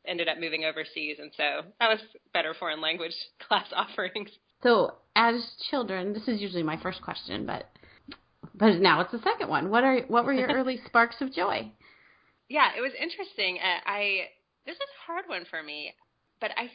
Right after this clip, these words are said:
Speaker 1: think that some of what I, how I would define joy of just having this thing that kind of makes you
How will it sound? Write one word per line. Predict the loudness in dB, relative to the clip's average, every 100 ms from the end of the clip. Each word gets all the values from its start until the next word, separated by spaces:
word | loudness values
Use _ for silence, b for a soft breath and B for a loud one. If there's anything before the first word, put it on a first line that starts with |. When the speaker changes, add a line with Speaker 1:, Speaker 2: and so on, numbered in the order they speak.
| -10
Speaker 1:
think | -10 -10
that | -14 -10
some | -8 -6
of | -6 -2
what | 4
I, | 4 4 0
how | -12 -6
I | -4 -4
would | -6
define | -12 -10 -10 -10 -12
joy | -14 -12 -12
of |
just | -16 -10
having | -4 -4 -4 -10
this | -14 -18 _
thing | -10 -8 -8 -10
that | -8 -8 -10 -10
kind | -10
of | -8
makes | -10
you | -12